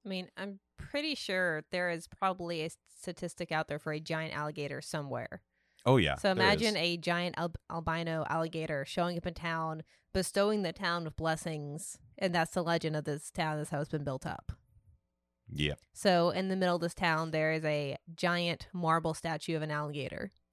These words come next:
Speaker 1: that there are offerings constantly brought to.
Speaker 2: <laughs> There's a marble statue of an alligator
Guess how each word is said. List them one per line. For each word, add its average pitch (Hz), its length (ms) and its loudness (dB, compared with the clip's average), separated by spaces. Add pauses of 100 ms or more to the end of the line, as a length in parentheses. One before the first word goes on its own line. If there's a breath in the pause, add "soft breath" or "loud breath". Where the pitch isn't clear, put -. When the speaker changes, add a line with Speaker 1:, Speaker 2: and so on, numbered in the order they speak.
(600)
Speaker 1:
that 160 580 4
there 160 200 6
are - 100 2
offerings 165 400 6
constantly 156 420 -2
brought 151 300 2
to. - 300 -2 (240 loud breath)
Speaker 2:
<laughs> - 220 -8
There's 175 320 0
a 123 60 0
marble 95 320 4
statue 90 400 2
of 80 80 0
an 78 100 -2
alligator 87 680 -2